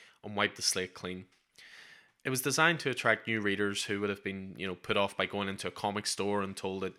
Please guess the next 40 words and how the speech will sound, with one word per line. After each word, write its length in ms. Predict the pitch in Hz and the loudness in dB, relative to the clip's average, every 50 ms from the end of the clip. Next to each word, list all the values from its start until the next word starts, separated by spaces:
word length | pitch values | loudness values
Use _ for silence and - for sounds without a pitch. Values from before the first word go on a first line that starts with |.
| - - - - - - - - | -16 -20 -18 -18 -20 -10 -4 2
issue 240 | 117 - - 113 | 4 4 6 6
seven 340 | 101 - 117 110 107 104 104 | 6 6 8 6 6 6 4
twelve 360 | 101 - 107 107 107 104 101 | 2 4 6 6 6 6 6
was 120 | 101 98 - | 2 0 -2
the 60 | 98 | -2
start 260 | - - 110 104 104 | 0 2 4 4 4
of 60 | 98 | 4
a 40 | 101 | 2
new 120 | 101 101 98 | 0 0 0
storyline. 720 | - - - 101 104 107 104 104 107 107 104 104 104 101 - _ _ _ - - - - - - - - - | 0 0 2 4 4 4 6 6 6 4 4 4 2 -2 -8 _ _ _ -20 -20 -20 -20 -20 -20 -20 -8 -2
You 80 | - 120 | 2 2
know, 80 | 120 | 2
to 120 | 120 - - | 2 2 2
say 140 | - 190 170 | 4 6 6
it 60 | 160 | 6
was 120 | 143 - | 4 2
controversial 580 | - 135 123 113 101 95 98 98 98 - - 104 | 2 2 2 2 2 2 2 2 2 2 2 0
would 120 | 101 95 | 2 4
be 100 | 104 101 | 6 6
an 80 | 101 95 | 6 4
understatement, 680 | 95 95 92 98 - - - 107 101 92 101 104 101 - _ _ _ - | 2 -2 -2 -2 -2 0 2 2 0 0 -2 -6 -8 -10 _ _ _ 0
but 80 | 127 | 2
it 80 | 139 131 | 2 2
was 180 | 143 170 165 147 | 4 2 2 2
a 60 | 139 | 2
sales 300 | - - 117 110 104 - | 2 2 2 2 2 0
success 440 | - 104 - - 113 110 110 - - | -4 -2 2 4 4 4 4 4 0
in 60 | 107 | -2
the 80 | 98 | -4
beginning. 420 | 90 120 - 117 120 127 123 107 101 - - _ - | -6 -2 2 2 4 4 2 0 -4 -8 -18 _ -8
You 100 | - 104 | -4 -2
know, 140 | 104 104 104 | 0 0 0
it 140 | 104 - - | -2 0 0
did 120 | 123 120 | 0 0
attract 480 | - - - - - 104 113 113 - - | 0 -2 -4 2 4 4 4 4 2 -4
new 160 | 110 104 101 | -6 -4 -2
readers, 540 | 98 101 101 101 104 104 101 98 98 - - - - - - - - - - | -2 0 0 2 2 0 0 0 -4 -6 -8 -8 -12 -16 -16 -18 -18 -10 -6
and 140 | - 104 101 | -4 -2 -2
of 100 | 98 - | -4 -4
course, 440 | - - 107 104 104 - - - | -2 2 2 4 4 4 2 0